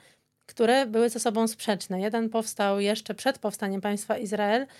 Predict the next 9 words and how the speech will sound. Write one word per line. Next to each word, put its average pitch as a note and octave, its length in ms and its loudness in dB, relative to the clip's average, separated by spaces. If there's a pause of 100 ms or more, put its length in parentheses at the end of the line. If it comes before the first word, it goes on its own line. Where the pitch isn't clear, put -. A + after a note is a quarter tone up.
(180)
Został A3+ 320 0
stworzony A3+ 300 0
przez A3+ 180 -2
organizacje A3 680 2
syjonistyczne G#3 840 0
i G#3+ 40 2
zakładał G#3+ 460 0
właśnie G3+ 260 -4
przekierowanie G3+ 880 -2